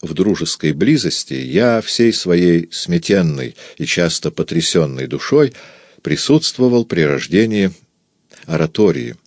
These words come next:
не лишённой некой смелой и вещей связи с теми дебатами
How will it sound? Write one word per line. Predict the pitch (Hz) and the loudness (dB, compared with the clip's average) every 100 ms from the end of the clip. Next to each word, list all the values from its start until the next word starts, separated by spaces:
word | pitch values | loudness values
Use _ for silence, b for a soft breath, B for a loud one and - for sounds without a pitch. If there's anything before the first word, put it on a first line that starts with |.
| B B B | B B B
не | 73 | -4
лишённой | 67 - 98 98 90 85 | -4 -2 0 2 4 4
некой | 90 87 90 76 67 | 4 2 0 0 -2
смелой | - - 82 127 120 110 | -4 -2 2 4 4 0
и | - 87 | 0 -2
вещей | 71 71 110 - - 95 | 0 2 2 0 -6 -6
связи | - - 65 85 80 | -4 -4 -2 -2 -2
с | 82 - | -6 -6
теми | - 69 65 | -6 -6 -6
дебатами | 69 62 98 117 127 131 | -8 -2 -2 0 -4 -4